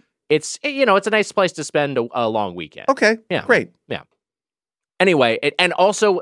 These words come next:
Speaker 1: for a place that's, like, an hour and change away from L A, it feels like a different world, which is the main appeal for me.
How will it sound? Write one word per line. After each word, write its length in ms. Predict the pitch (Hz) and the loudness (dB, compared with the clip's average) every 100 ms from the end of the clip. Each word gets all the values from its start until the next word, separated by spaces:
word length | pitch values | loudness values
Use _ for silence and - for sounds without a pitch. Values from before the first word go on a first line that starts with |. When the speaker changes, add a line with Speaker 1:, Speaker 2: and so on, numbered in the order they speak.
| - | -2
Speaker 1:
for 140 | 165 | -4
a 40 | 143 | 0
place 280 | 180 185 | 0 0
that's, 180 | - 160 | -2 -2
like, 160 | 156 139 | -2 0
an 160 | 131 120 | -2 0
hour 320 | 131 131 147 | 2 2 2
and 140 | 147 127 | 0 -2
change 280 | 139 131 123 | -4 -4 -2
away 180 | 120 123 | 0 0
from 160 | 127 | 0
L 180 | 123 113 | 0 2
A, 120 | 113 113 | 2 0
it 120 | 113 | -2
feels 280 | - 120 101 | -2 -2 0
like 120 | 110 | -4
a 40 | |
different 320 | 95 98 101 80 | -4 -4 -6 -6
world, 280 | 87 69 | -10 -6
which 160 | 113 127 | -2 0
is 100 | 127 | 0
the 80 | 120 | 0
main 180 | 120 110 | 0 0
appeal 280 | 113 98 | -2 -4
for 140 | - 92 | -4 -10
me. 260 | 73 - | -12 -20